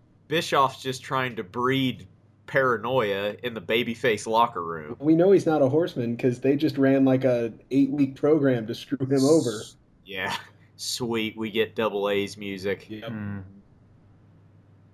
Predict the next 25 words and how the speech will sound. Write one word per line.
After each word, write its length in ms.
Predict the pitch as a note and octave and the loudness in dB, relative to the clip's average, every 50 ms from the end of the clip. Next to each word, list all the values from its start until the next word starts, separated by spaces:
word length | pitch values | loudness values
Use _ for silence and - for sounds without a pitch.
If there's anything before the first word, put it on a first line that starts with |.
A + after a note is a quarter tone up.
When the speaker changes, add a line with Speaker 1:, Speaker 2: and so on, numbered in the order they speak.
| _ _ _ _ - - _ _ _ _ _ _ _ _ _ _ - - _ _ _ _ _ _ - | _ _ _ _ -20 -20 _ _ _ _ _ _ _ _ _ _ -20 -20 _ _ _ _ _ _ -20
Speaker 1:
God 200 | D#2 D2 C#2+ C2 - | -20 -20 -20 -18 -18
damn 200 | C#2+ C2+ B1+ B1 | -18 -18 -16 -18
it, 60 | B1+ C2 | -18 -20
it's 160 | B1 - - | -18 -16 -16
awesome. 340 | C2 C2+ C2+ C2+ - - - - - - _ - _ - - _ _ _ _ | -16 -14 -16 -18 -20 -20 -20 -20 -20 -20 _ -20 _ -20 -20 _ _ _ _
Hey, 440 | - G3 A3+ G#3 D3+ A2+ F2 E2 - - - - | -4 0 2 4 4 2 2 -2 -10 -20 -20 -10
two 200 | - - G#3+ A#3+ | -4 -2 -2 0
guys 380 | F3 C3+ A#2 G#2+ A#2+ C3+ C#3 C3 | 2 2 2 2 2 2 0 0
in 100 | D3+ C#3+ | -2 -2
ring 280 | D3 D#3+ F3 F#3+ F3 D3+ | 0 0 0 0 -2 -2
jackets. 840 | A#2 G2+ B2+ A2 G#2 - - - - D#3+ C3 - - - - - - _ _ _ _ - - _ _ _ _ _ _ _ _ _ - | -2 0 0 0 0 -2 -4 -2 -2 -2 -2 -4 -6 -10 -10 -12 -14 _ _ _ _ -20 -20 _ _ _ _ _ _ _ _ _ -14
Speaker 2:
Yep. 340 | A2 A2+ A#2 A#2+ C3 C3 C3 - - _ _ _ _ _ _ _ _ _ _ _ _ _ _ _ _ _ | -10 -6 -4 -4 -4 -6 -8 -14 -20 _ _ _ _ _ _ _ _ _ _ _ _ _ _ _ _ _
Speaker 3:
That's 160 | - C3 C3 | -12 -12 -4
basically 300 | - - C3+ C3 B2+ B2+ | 0 0 0 2 4 4
Speaker 1:
That 80 | A#2 A#2+ | 4 4
Speaker 3:
Members 240 | A#2 A2 A2+ G2+ A2 | 4 2 -2 -4 -6
Only 180 | A2 G#2+ G2+ | -6 -8 -8
jacket, 320 | F#2+ G2+ G2+ F#2+ F#2 F#2+ E2+ | -10 -10 -12 -12 -12 -14 -14
right? 160 | G2+ G2+ G2+ | -14 -10 -6
Speaker 1:
that 260 | G#2 D#3+ E3+ F#3 F3+ E3 | -2 0 0 0 0 -2
man 280 | E3 D#3+ D#3 D3+ C#3 | -4 -4 -4 -4 -4
right 320 | C3+ C3 B2+ B2+ B2+ B2+ B2+ | -4 -4 -2 -2 -4 -4 -6
there 400 | C3 B2 A#2+ A#2 A2 G#2+ G#2 G#2 | -6 -4 -4 -4 -4 -6 -6 -8
is 140 | G2+ G2+ | -8 -10
a, 60 | A2+ | -14